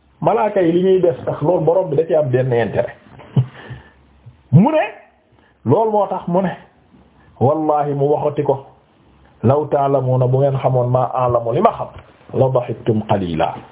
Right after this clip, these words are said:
Wallahi li ngeen bàyyi ree yu bari. Présenté rek,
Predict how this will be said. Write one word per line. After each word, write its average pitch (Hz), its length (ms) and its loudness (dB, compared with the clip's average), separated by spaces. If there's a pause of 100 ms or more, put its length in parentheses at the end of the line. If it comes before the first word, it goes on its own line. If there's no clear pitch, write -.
(340)
Wallahi 190 560 0
li 165 100 -2
ngeen 165 220 0
bàyyi 131 200 0 (460)
ree 123 260 0
yu 98 80 -4
bari. 95 200 -2 (1040)
Présenté 160 560 0
rek, 165 160 0